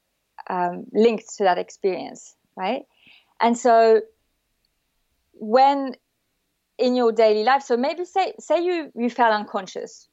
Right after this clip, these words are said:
during that experience, your, even though you're unconscious, your unconscious mind is just registering everything, the noises, the smells, everything, right? So when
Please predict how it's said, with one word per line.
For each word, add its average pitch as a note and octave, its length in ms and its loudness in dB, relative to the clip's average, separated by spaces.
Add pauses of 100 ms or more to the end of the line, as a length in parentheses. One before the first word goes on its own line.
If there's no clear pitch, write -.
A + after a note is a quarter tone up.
during G#3 240 2
that F#3 140 -6
experience, - 580 -12 (560)
your, C#4 540 0 (240)
even D#4 240 0
though F#4 60 2
you're D4 180 0
unconscious, A#3+ 920 -4 (320)
your B3+ 340 4
unconscious A3+ 580 -4
mind F#3 380 -4
is G3+ 160 -4
just G#3+ 220 -6
registering F#3+ 640 -4
everything, F#3 580 -6 (420)
the F#3+ 60 -6
noises, G#3 1040 0 (100)
the F3 600 -8
smells, G#3+ 920 0 (260)
everything, F#3 460 -4
right? - 260 -4 (440)
So B3+ 380 4 (960)
when D4+ 520 -2